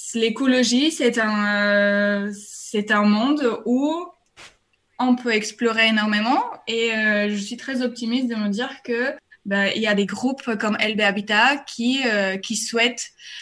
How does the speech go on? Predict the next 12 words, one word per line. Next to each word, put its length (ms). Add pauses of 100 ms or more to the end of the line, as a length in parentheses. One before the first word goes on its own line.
(220)
euh, 80 (100)
aller 200
vers 140
l'avant 380 (160)
et 280
se 120
donnent 220
les 80
moyens 500
pour 140
y 100
arriver. 340